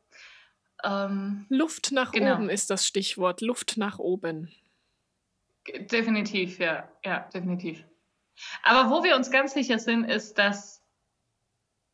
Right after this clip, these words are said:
Speaker 1: lass mich überlegen, am Montag, am neunzehnten,
Speaker 2: Ja.
Speaker 1: das nächste Pride Pictures Festival stattfindet. Trotz Corona, trotz aller Hygieneverordnungen,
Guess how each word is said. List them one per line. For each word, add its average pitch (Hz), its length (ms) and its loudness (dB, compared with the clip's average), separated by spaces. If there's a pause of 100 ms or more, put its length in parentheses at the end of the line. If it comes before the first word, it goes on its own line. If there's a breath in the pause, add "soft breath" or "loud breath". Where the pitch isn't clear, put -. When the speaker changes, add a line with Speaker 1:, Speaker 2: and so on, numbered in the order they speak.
(240)
Speaker 1:
lass 220 180 0
mich 208 100 0
überlegen, 208 640 0 (880)
am 190 380 2
Montag, 208 720 2
am 185 360 -2
neunzehnten, 180 1000 -2 (300)
Speaker 2:
Ja. 247 200 2 (600)
Speaker 1:
das 202 340 -6
nächste 220 340 0
Pride 240 340 4
Pictures 247 320 -2
Festival 185 340 0
stattfindet. 180 600 -2 (680 soft breath)
Trotz - 360 2
Corona, 269 1000 0 (160)
trotz - 560 0
aller 220 640 2 (720)
Hygieneverordnungen, 208 1500 0